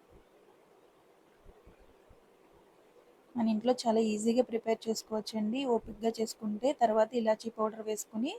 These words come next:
బాగా కలుపుకోవాలి. ఇలాచీ పౌడర్ వేసుకుంటే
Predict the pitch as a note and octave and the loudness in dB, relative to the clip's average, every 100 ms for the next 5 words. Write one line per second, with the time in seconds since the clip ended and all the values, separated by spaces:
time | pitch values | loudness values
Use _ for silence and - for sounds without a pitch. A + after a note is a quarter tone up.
0 | - - - _ _ A3 G#3+ A3 A3 G#3+ | -12 -20 -20 _ _ 2 4 4 2 0
1 | - A3+ G#3+ G#3+ A3 E4 A#4+ - _ - | -2 -2 2 4 4 2 0 -2 _ -20
2 | _ _ _ - _ - - _ _ _ | _ _ _ -20 _ -20 -20 _ _ _
3 | _ _ _ - - - - - - A#3+ | _ _ _ -20 -20 -20 -20 -20 -8 2
4 | A3+ A3+ A#3 A3+ A3+ A3 A3 - A3 G#3+ | 2 2 2 4 4 2 0 -2 -2 0
5 | C4+ | 2